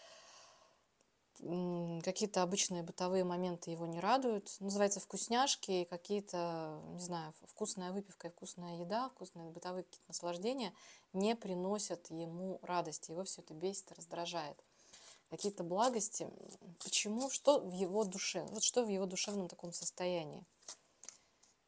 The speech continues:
Ой, боже, одни старшие арканы. Мир. Звезда пытается понять, как дальше жить, какую сформировать цель. Такое некое бесцельное существование.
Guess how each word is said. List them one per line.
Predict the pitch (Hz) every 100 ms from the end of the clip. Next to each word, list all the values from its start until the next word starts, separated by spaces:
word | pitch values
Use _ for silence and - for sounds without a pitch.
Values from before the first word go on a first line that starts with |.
| _ _ _ _ _ _ - 196
Ой, | 180
боже, | 156 147 151
одни | 185
старшие | - 170 - -
арканы. | 175 156 143
Мир. | 160 208 233 - - - 175 170
Звезда | 180 180 220 220 165 - - - - _ _ - - -
пытается | 196 220 220 -
понять, | 196 202 220 214
как | - 190
дальше | 196 190 190
жить, | 185 247 247
какую | 196 208 202
сформировать | - 180 180 185 185 185
цель. | - 240 262 262 - - -
Такое | - 202
некое | 202 202 196
бесцельное | 175 - - 226 214 190
существование. | 185 185 - - - 202 196 170 156